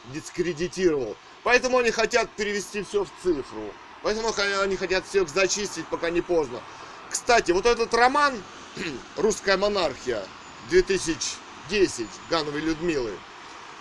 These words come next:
о восстановлении легитимной власти говорит нам о том, что монархия Романовых в России, восстановление,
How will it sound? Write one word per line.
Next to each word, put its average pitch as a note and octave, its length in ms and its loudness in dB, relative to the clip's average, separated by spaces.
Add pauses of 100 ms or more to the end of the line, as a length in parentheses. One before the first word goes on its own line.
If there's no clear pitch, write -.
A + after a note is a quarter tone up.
(240)
о C3+ 80 0
восстановлении F#3 600 2
легитимной F3 460 2
власти D3+ 540 0 (440)
говорит G3+ 380 2
нам A3+ 260 2 (180)
о G#3 380 4 (640)
том, A#3+ 160 6
что A3 380 4 (1500)
монархия F#3 540 4
Романовых D3 480 0
в C#3+ 60 -2
России, C#3+ 320 -2
восстановление, A#2+ 760 -4